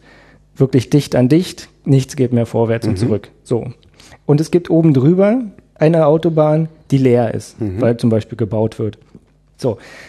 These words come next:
Speaker 1: jetzt sind alle Autos in der unteren Autobahn, äh, im Stau und können sich nicht vor-, nicht zurückbewegen. Sie sind natürlich verärgert und sind einfach da und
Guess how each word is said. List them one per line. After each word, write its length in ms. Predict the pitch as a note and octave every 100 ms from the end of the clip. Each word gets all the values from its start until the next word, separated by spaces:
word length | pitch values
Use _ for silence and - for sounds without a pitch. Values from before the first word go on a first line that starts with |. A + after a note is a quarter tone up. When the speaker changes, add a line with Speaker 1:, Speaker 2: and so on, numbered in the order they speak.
| -
Speaker 1:
jetzt 200 | C#3+ C#3
sind 200 | F3 E3+
alle 260 | D3+ E3 -
Autos 380 | D#3 E3+ E3 - -
in 100 | D#3
der 120 | D3
unteren 340 | D#3 F3 G3 E3
Autobahn, 720 | D3 D3+ D3 C3+ C3 C#3 C3 _
äh, 220 | - B2+ B2
im 80 | A#2+
Stau 320 | - A#2+ F3+
und 140 | A3
können 160 | F#3+ D#3
sich 160 | D3 C#3
nicht 140 | B2
vor-, 200 | - C3+
nicht 220 | C3+ -
zurückbewegen. 680 | C3+ A#2+ - G#2+ G#2+ G#2+ G#2+
Sie 120 | G#2
sind 120 | B2+
natürlich 340 | A#2+ - A#2 G#2
verärgert 600 | A2 - D3 E3 E3 D#3+
und 220 | C3 B2+
sind 200 | C#3+ D3+
einfach 320 | D3+ D#3 D3+ D3
da 300 | C3+ C3+ C#3+
und 260 | B2+ B2+